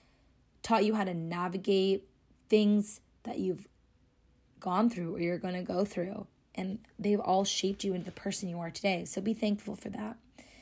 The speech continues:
Whether it was really difficult, whether it was something exciting, whether it was something really silly and dumb,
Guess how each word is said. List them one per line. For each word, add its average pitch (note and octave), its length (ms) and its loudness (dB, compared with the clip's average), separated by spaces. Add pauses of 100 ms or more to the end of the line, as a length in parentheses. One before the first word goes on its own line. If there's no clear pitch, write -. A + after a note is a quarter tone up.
(460)
Whether F#3+ 180 0
it - 80 0
was F3 220 -4
really F3+ 180 0
difficult, F3+ 680 -4
whether F3+ 200 -6
it G#3 80 -4
was - 120 -4
something F#3+ 260 -6
exciting, E3+ 760 -6 (480)
whether G3+ 180 6
it F#3+ 40 4
was F#3 100 -4
something F3+ 280 -4
really E3+ 240 0
silly E3+ 440 -4
and D#3+ 120 -8
dumb, D#3+ 520 -6